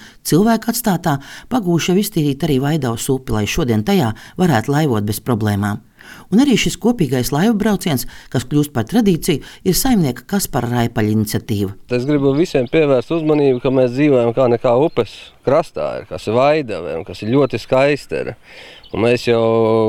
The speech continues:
Speaker 2: gadu desmitus paši pa Vaidavu pārvietojamies.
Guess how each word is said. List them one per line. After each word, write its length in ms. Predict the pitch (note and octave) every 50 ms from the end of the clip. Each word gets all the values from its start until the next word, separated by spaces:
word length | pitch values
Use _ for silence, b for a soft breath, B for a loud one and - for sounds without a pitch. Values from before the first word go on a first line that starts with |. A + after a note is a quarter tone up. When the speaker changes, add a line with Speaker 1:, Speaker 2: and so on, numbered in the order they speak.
| G#2+ G2+ G2
Speaker 2:
gadu 240 | A2+ B2+ C3+ A#2 G#2+
desmitus 560 | G#2+ A2+ C3 D3 - - A#2+ G#2 - - - -
paši 280 | - G#2 A2 - - -
pa 140 | - F2+ G2
Vaidavu 400 | G2+ G#2+ G#2+ G#2 G2 F2 D2+ -
pārvietojamies. 720 | - G2+ G2 E2+ D2+ C#2+ A#1+ - - D#2 D#2+ D2 B1+ -